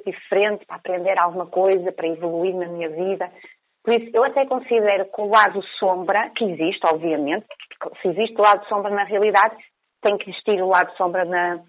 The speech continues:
no mapa astral, porque o mapa astral é o espelho da realidade, não é? Por isso existe, mas é interessante é nós olharmos para essas, esse lado sombra, esses, esses episódios mais negativos que nos possam aparecer,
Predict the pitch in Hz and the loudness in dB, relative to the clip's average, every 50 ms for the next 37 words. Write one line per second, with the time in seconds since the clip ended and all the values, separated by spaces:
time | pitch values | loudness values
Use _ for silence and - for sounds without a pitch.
0 | _ _ - - - 185 185 185 185 175 180 185 180 - - 190 190 208 233 240 | _ _ -20 -18 -4 -2 2 4 4 6 4 2 -2 0 2 4 6 6 6 4
1 | - - - - 165 156 160 214 190 196 208 202 - 208 202 214 220 247 254 247 | 0 -6 -8 -4 -4 0 2 2 4 4 2 0 4 4 6 6 6 4 4 4
2 | 226 208 190 190 - - - 190 190 190 196 196 185 196 202 202 214 196 180 156 | 2 2 0 -2 -4 0 0 0 2 2 0 0 2 2 0 0 2 4 4 4
3 | 151 143 - - 156 156 185 - _ _ - - - - _ _ - 196 202 214 | 4 2 -2 -8 -10 -10 -10 -12 _ _ -20 -20 -20 -20 _ _ -4 0 0 0
4 | 208 - - 247 240 233 - 214 202 202 254 247 240 233 226 - - 202 214 214 | 0 -2 0 0 0 2 0 -2 0 0 2 0 0 -2 -4 -12 -8 -6 -4 0
5 | 220 254 277 269 262 269 262 240 - - 247 254 254 262 247 240 240 233 220 226 | 2 2 2 2 0 0 -4 -4 0 0 2 2 2 0 0 0 0 2 4 4
6 | 220 220 208 185 185 185 190 175 - - 196 190 190 190 190 190 190 185 - 196 | 4 6 6 6 6 4 2 -2 -4 -2 0 2 4 4 4 4 2 2 0 2
7 | 185 180 175 170 - - - - - - _ _ _ - - 185 180 - 196 190 | 2 2 2 0 -4 -8 -10 -16 -20 -20 _ _ _ -2 -2 -2 -2 0 4 4
8 | 190 190 190 - - 190 226 254 220 190 180 - 185 170 - - 170 180 175 175 | 4 4 4 0 0 0 0 2 0 -2 -4 -4 -4 -4 -4 -2 -2 -2 0 -2
9 | 170 170 - 170 160 175 175 - 175 160 165 160 175 170 180 170 170 165 165 165 | -4 -4 -6 -10 -8 -8 -6 -6 -4 0 2 2 2 2 0 -2 -2 0 0 0
10 | 165 165 175 165 170 165 165 - 170 160 - - - 175 160 - _ - 175 170 | 0 -2 -4 -2 -2 -2 -2 -2 -6 -6 -6 -10 -10 -10 -10 -10 _ -8 -8 -8
11 | - 180 165 165 - 185 165 - - - 180 185 196 190 | -6 -4 -4 -4 -2 -4 -6 -6 -4 0 2 2 2 0